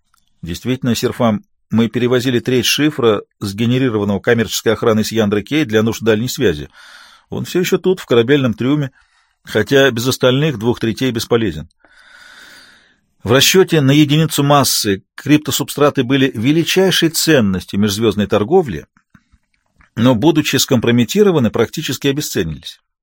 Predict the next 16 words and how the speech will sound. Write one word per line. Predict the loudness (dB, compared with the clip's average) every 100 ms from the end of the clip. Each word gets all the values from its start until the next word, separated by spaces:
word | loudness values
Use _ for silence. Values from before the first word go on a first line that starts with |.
| _ _ _
Где-то | -12 -12 -2 0 2 2 0
в | 0
грузовых | -2 2 0 -2
файлах | 0 2 2 -2 -2
Внеполосного | -4 0 -2 -2 -4 -6
два | -2 0 0 -4 -20 -20 -20 _ _ _ _ -4
одноразовый | -4 0 2 2 2 2
шифр | 0 0 -2 0 -2
для | 0 0
коммуникационного | 2 2 0 -2 0 2 2
оборудования | 2 2 0 -2 -4 -4
с |
Яндрой | -2 -2 -2
Кей, | -6 -4 -6
фрагмент | -2 0 0 0 0 -2
шифра. | -4 -6 -8 -14